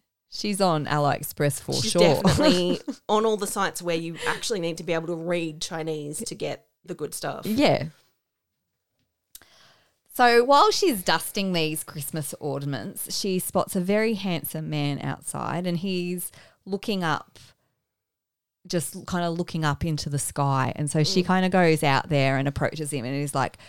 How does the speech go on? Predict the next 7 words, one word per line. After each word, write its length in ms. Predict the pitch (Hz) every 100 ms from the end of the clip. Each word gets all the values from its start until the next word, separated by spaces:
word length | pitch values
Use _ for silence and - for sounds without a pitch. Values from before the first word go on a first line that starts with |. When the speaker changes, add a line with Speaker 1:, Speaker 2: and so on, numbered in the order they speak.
| - _
Speaker 1:
"What 100 | -
are 40 | 156
you 60 |
looking 280 | 202 - 247
at?" 480 | 135 - _ - - _ - _ -
Um, 520 | 160 151 143 139 147 143 _ _ _ _ _ _ _ _ _ _ _ -
and 500 | 175 160 156 156